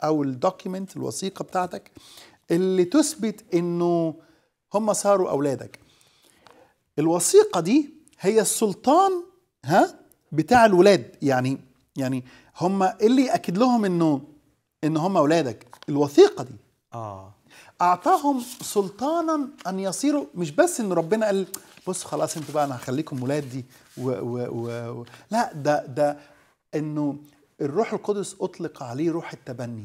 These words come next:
Speaker 2: يعني
Speaker 1: يعني
Speaker 2: مش
Speaker 1: إيه؟
Speaker 2: بس لقب.
Speaker 1: لا.
Speaker 2: مش مسألة
Speaker 1: لا،
Speaker 2: لقب،
Speaker 1: لا،
Speaker 2: إحنا
Speaker 1: مش
Speaker 2: أولاد
Speaker 1: مسألة
Speaker 2: الله.
Speaker 1: لقب.
Speaker 2: بس نحمل بداخلنا سلطان.
Speaker 1: بالظبط. "والروح يشهد لأرواحنا". يعني، يعني في شهادة جوه من روح التبني، الروح القدس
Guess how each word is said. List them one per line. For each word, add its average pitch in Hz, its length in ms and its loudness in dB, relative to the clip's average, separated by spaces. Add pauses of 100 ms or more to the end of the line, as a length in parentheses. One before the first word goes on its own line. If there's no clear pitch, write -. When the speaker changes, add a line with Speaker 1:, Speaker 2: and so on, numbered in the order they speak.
Speaker 2:
يعني 123 40 -14
Speaker 1:
يعني 123 220 -6
Speaker 2:
مش 123 80 -10
Speaker 1:
إيه؟ 135 80 -6
Speaker 2:
بس 131 220 -8
لقب. 131 340 -12 (460)
Speaker 1:
لا. 285 340 4 (160)
Speaker 2:
مش 113 200 -18
مسألة 151 300 -10
Speaker 1:
لا، 180 140 -4
Speaker 2:
لقب، 403 160 -2
Speaker 1:
لا، 370 100 0
Speaker 2:
إحنا - 120 -8
Speaker 1:
مش 151 80 -6
Speaker 2:
أولاد 107 240 -8
Speaker 1:
مسألة 339 80 -4
Speaker 2:
الله. 302 120 2 (100)
Speaker 1:
لقب. 135 160 -6 (540)
Speaker 2:
بس - 160 -14
نحمل 127 580 -8 (640)
بداخلنا 123 520 -10
سلطان. 123 540 -8 (140)
Speaker 1:
بالظبط. 156 560 0 (260)
"والروح 170 600 2 (100)
يشهد 175 480 -2
لأرواحنا". 156 720 -2 (340)
يعني، 135 240 -2 (460)
يعني 139 240 -2 (120)
في 202 180 0
شهادة 208 420 4
جوه 151 480 0 (880)
من 139 240 0
روح 208 260 2
التبني، 139 500 -2
الروح 180 240 -6
القدس 123 560 -8